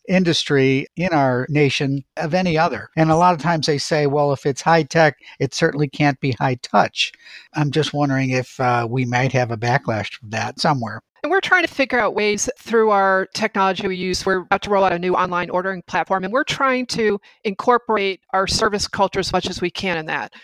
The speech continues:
Speaker 2: So when you log on, it's gonna be, "Welcome to Firehouse." And if I hit, "My order's complete," we're gonna get a copy that, or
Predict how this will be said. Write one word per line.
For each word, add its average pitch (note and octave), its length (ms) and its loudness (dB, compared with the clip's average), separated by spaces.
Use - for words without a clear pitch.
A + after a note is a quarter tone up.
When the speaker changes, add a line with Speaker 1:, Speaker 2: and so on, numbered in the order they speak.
Speaker 2:
So A3+ 160 0
when A3 100 2
you C#4+ 320 -2
log A3 260 6
on, A#3+ 220 0
it's F#3+ 140 -8
gonna G3+ 160 -2
be, F#3+ 220 -2
"Welcome G#3+ 280 0
to A#3+ 60 -12
Firehouse." G3+ 680 0
And F3 260 -4
if - 80 -2
I A3 120 4
hit, A3 260 0
"My F#3 100 0
order's G#3 260 0
complete," D4 380 -4
we're G3 120 -4
gonna F#3 120 -6
get F3+ 140 -4
a - 20 -16
copy A3 400 -2
that, G#3 340 0
or E3+ 140 0